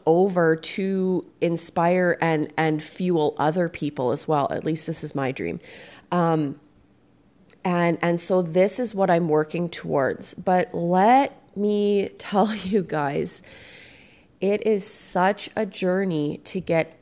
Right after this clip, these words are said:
out of all of the loops and stories and narratives of a self-worth wound. Okay, because first of all, when I was working, but I was so stressed out, I was so depressed, I,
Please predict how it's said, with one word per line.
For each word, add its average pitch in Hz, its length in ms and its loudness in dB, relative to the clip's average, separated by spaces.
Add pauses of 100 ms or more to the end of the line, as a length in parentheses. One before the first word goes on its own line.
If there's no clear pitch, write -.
(140)
out 196 520 4
of 180 180 -2 (120)
all 202 300 2
of 277 180 -4
the 285 100 2
loops 214 500 -2
and 196 160 -4
stories 180 540 -2
and 170 240 -2
narratives 170 520 0
of 165 200 -4
a 160 80 -2
self-worth 160 1200 -2
wound. 156 600 0 (680)
Okay, 170 260 0
because 170 480 -4 (480)
first - 480 -2
of 190 80 -2
all, 170 240 4
when 170 180 4
I 160 140 4
was 202 500 2 (720)
working, 175 720 4
but 165 140 2
I 165 80 6
was 165 200 0
so 196 340 0
stressed 202 460 -4
out, 170 200 2
I 156 80 2
was 156 160 -4
so 190 280 0
depressed, 165 640 0
I, 175 280 2